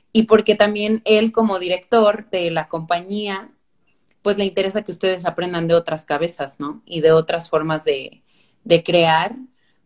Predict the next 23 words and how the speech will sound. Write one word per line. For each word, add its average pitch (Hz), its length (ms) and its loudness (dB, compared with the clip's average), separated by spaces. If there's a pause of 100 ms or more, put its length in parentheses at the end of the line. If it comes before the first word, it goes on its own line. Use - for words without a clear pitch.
como 160 580 -4
seguramente, 196 520 -4
o 170 180 -4
como 208 260 2
tendría 226 300 4
que 311 100 -6
ser 269 320 2
todo, 190 260 0
¿no? 160 260 -4
No 208 180 0
cerrarnos 196 600 0
a, 151 400 -2 (540)
a 185 220 4
algo 196 420 0
y 185 120 -16
que, 170 380 -6
y 202 100 -12
que 190 120 -8
justamente 226 540 2
es 226 120 0
eso, 208 180 -6
¿no? 170 200 -8
Como 180 280 -6